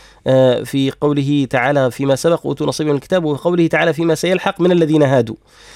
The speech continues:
هذا السؤال يردده بعض المسلمين فيقولون: "إن من هؤلاء الذين جعلتهم يا الله أعداء لنا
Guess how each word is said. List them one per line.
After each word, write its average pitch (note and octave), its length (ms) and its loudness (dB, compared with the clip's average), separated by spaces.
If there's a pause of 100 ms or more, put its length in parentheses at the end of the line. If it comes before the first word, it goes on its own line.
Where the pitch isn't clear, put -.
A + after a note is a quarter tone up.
(220)
هذا G3 180 0
السؤال E3 680 0 (260)
يردده D#3 460 -2
بعض D3+ 400 0 (160)
المسلمين C#3 960 0
فيقولون: C#3+ 720 0 (320)
"إن E3 220 2
من D3+ 100 0
هؤلاء D#3 440 2
الذين D#3 380 0
جعلتهم C#3+ 560 -4
يا D3 200 0
الله C#3 440 -4
أعداء C#3+ 880 -2
لنا D#3 760 0